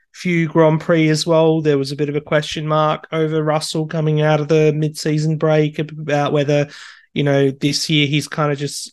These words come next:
uh, fallen behind his teammate a little bit, but he's also, you know, not had the best of luck when it comes to reliability either. So,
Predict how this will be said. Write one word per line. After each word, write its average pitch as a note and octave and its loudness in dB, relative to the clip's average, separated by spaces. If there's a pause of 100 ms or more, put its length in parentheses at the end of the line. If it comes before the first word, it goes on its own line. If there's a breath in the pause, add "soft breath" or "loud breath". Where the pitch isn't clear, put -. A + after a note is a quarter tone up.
uh, D3 4
fallen D#3 2
behind D3+ 0
his D3+ -6
teammate D#3+ 0
a D#3+ 2
little D#3 2
bit, D#3+ 0
but D3+ -2 (320 loud breath)
he's E3 0
also, E3+ 4
you D3+ 2
know, C#3+ 2
not D3+ 0
had C#3+ -4
the C#3+ 0
best - -2
of D3+ -6
luck D3 -6
when D#3 -2
it - -14
comes D3+ -2
to D#3 -4
reliability D3 0
either. D#3+ 0
So, C#3+ 0